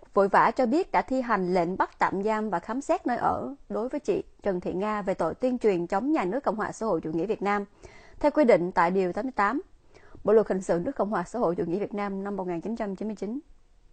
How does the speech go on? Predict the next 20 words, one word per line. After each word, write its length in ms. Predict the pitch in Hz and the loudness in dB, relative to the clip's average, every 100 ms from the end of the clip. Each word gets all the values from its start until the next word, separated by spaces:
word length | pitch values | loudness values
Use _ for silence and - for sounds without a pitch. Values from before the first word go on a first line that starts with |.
| _ _ - - - - - | _ _ -20 -20 -20 -20 -4
Cuộc 160 | 254 311 | 0 2
vây 100 | 311 | 2
bắt 220 | 349 - | 2 2
được 260 | 220 - | 0 0
chuẩn 220 | - 180 233 | -2 0 2
bị 140 | 180 | 0
thật 240 | - 170 | 0 -2
tươm 160 | 285 269 | 0 2
tất 200 | 339 370 | 0 0
và 80 | 185 | -2
chu 140 | 214 | 0
đáo, 280 | 208 208 277 | 0 0 0
đã 120 | 196 | -2
nhắm 260 | 190 254 403 | -2 -2 2
vào 100 | 320 | 4
một 200 | 214 202 | 4 2
người 160 | 208 196 | 0 0
không 200 | 311 311 | 0 0
hề 140 | 247 | 0
trốn 260 | 196 247 | 0 -2